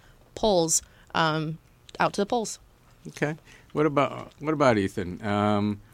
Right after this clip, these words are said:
Speaker 2: you know, you've been on a couple different campuses now, visiting and seeing.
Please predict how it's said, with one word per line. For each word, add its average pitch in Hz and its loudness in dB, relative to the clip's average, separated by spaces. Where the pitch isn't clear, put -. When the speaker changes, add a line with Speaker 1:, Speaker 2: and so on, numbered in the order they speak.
Speaker 2:
you 123 0
know, 113 2
you've 110 2
been 120 4
on 107 2
a 113 -4
couple 107 -4
different 107 0
campuses 92 -6
now, 98 -6
visiting 92 -4
and 87 -6
seeing. 101 -4